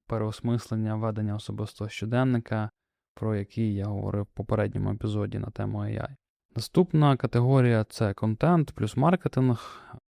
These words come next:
Тут, напевно, почнемо з Grammarly. Я думаю, що це всім відомий український продукт, асистент для написання тексту. Він автоматично виправляє помилки,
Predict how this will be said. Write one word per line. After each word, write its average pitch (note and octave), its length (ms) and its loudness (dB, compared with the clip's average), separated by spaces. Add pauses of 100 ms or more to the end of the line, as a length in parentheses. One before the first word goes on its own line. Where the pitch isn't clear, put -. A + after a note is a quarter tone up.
(400)
Тут, - 440 -4 (180)
напевно, G2+ 500 -6
почнемо G#2 340 -6
з - 60 -12
Grammarly. A#2+ 640 2 (100)
Я G#2+ 60 -6
думаю, G2+ 300 -2
що - 160 -14
це - 160 -12
всім G#2+ 320 -4
відомий G#2+ 340 0
український G2 560 -6
продукт, D#3 540 -2 (460)
асистент G#2+ 640 -2 (120)
для G2 120 -4
написання G2+ 500 -6
тексту. - 600 -2
Він G#2 120 0
автоматично G#2 640 -4
виправляє G#2 420 -4
помилки, B2+ 600 2